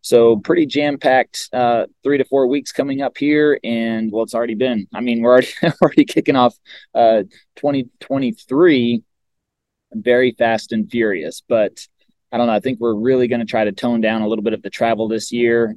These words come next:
And just because the market right now, I think, just commands a little bit more in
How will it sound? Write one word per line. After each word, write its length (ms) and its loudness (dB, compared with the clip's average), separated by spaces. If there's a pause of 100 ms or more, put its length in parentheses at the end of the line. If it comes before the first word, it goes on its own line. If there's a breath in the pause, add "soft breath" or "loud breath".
And 420 -4
just 160 -10
because 300 -2
the 80 -6
market 360 -2
right 220 -2
now, 320 -6
I 80 -2
think, 320 -6 (140)
just 300 -12 (500)
commands 580 -2
a 80 2
little 380 0
bit 180 0
more 540 0
in 420 -2